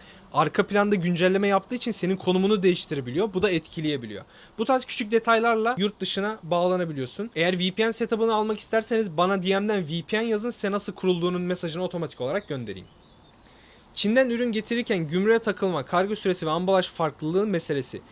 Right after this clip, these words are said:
Çin'den ürün getirirken gümrüğe takılma muhabbeti çoğunlukla olmuyor. Ama bunu ajansa sorarak onaylatmak bence lazım.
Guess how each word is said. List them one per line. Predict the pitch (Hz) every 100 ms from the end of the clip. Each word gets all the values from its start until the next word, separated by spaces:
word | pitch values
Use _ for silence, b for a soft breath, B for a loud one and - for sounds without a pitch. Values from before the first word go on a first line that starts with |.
| B B
Çin'den | - 208 247
ürün | 233 247 220
getirirken | 226 247 262 247 196
gümrüğe | 151 190 226
takılma | 240 214 226 233
muhabbeti | 233 220 202 202 -
çoğunlukla | - 208 214 208 247
olmuyor. | 220 220 160 131 196 B B
Ama | 170 214 185
bunu | 240 -
ajansa | 170 175 202 226
sorarak | 240 208 202 240 226
onaylatmak | 185 190 185 185 233 226 175
bence | 180 196
lazım. | 190 180 165 170